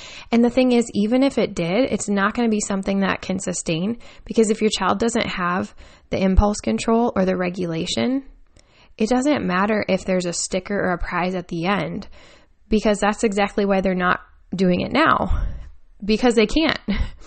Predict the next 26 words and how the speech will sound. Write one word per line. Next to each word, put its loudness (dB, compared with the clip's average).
So 2
suddenly 4
giving 4
them 0
a 0
prize 4
isn't 0
actually -2
gonna -2
get -2
to -6
the -2
root -2
cause, 0
the 0
reasoning 0
behind -2
the -2
behavior 0
in 0
order 0
to -6
actually -2
change -6
it. -4
And 4